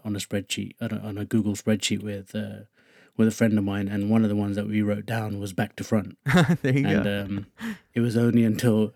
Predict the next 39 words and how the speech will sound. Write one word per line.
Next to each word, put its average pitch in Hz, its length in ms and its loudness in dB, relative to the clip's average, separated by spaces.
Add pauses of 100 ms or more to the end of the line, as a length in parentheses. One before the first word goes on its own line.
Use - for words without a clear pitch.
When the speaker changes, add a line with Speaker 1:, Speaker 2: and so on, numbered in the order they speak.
Speaker 1:
and 127 400 4
I, 127 160 6
I 127 160 0
remember 127 640 6
I, 117 120 -2 (360)
we 127 140 2
had 127 120 6
a 117 60 4
list 127 280 2
of 101 80 2
about 104 260 -2
five 110 200 -2
or 101 60 -2
six 107 260 -6
names, 92 440 -4 (180)
and 95 180 -6
I 98 40 -6
decided 95 400 -4
to 95 60 -18
put 107 180 -8
them 98 100 -8
all 98 160 -4
into 98 400 -6
iTunes 95 480 -10
and 92 100 -14
just 95 220 -14
see 98 200 0
if 92 120 -8
anyone 95 300 -8
had 92 240 -14
them. 104 180 -14 (420)
And, 101 240 -2
uh, 98 120 -2
Front 104 300 0
to 98 40 -10
Back 110 220 -2
came 95 180 -4
Speaker 2:
Yeah. 98 160 2
Speaker 1:
out. - 140 -8